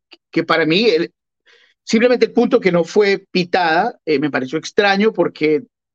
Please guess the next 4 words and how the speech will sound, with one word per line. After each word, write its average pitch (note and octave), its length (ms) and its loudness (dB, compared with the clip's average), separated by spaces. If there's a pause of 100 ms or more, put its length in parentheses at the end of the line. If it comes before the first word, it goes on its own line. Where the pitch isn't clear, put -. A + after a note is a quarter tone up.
(460)
eh, D3 260 0
viéndolo F3 580 0 (880)
en D3+ 180 0
momento F3 720 0